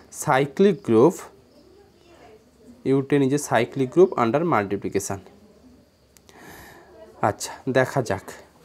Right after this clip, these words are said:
আমাদের সাইক্লিক গ্রুপ খুঁজতে গেলে, মানে সাইক্লিক গ্রুপ দেখাতে গেলে মনে হয় একটা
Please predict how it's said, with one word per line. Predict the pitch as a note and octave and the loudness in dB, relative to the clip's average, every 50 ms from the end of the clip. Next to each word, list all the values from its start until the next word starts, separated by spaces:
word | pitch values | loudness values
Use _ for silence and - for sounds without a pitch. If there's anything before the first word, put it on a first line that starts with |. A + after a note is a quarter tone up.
| - - - - - - - - - - - - - - - C#3+ | -20 -20 -20 -20 -20 -20 -18 -16 -16 -16 -16 -16 -8 -2 0 2
আমাদের | D#3 G3 A3 A#3 B3 A#3 - - | 4 4 6 6 6 4 4 0
সাইক্লিক | - D#3 D3 D#3+ E3 - - F#3+ G3 A3 G#3+ F#3+ F3+ F3 F3 | 0 0 2 0 0 -2 -2 0 0 0 0 -2 -4 -4 -2
গ্রুপ | F#3+ G3 G#3 G#3+ A3 A3 G3+ - - - - - - - | 0 2 4 4 4 2 0 -2 -8 -18 -20 -20 -12 -4
খুঁজতে | - F3+ F#3 - - - - A3 G#3+ F#3 F#3+ | 0 0 0 0 -2 -2 0 2 2 4 4
গেলে, | E3 C#3+ C#3 D3+ E3+ G3+ B3 - - _ - - - - - - _ - | 4 4 4 2 2 2 0 -2 -10 _ -20 -20 -20 -20 -20 -10 _ 0
মানে | C#3+ D3 D3+ - - | 2 2 2 0 0
সাইক্লিক | D#3 D#3 E3 E3 - - F#3+ G3+ F3+ F3 F3+ | 0 0 0 0 0 0 0 0 0 0 0
গ্রুপ | G3 G3+ G#3 G3 G3 C#3+ C3+ C#3 | 0 0 0 -2 -2 2 2 2
দেখাতে | C3 C3+ - - F#3+ F#3+ F#3+ - G#3+ G#3 E3 C#3 | 2 2 2 0 0 2 4 4 4 4 6 6
গেলে | A#2+ A2+ A2 C3 E3 G#3+ C#4 B3 - - - - - - - C3+ C#3 | 4 4 4 4 4 2 2 -2 -8 -16 -20 -20 -20 -8 -2 0 2
মনে | D3 D#3+ E3+ F#3 F#3+ F#3+ F3+ | 4 4 4 4 4 2 4
হয় | F#3 G3+ G#3 G#3+ G#3+ - D3+ D#3+ | 4 4 4 4 4 2 -2 -2
একটা | - - | 2 2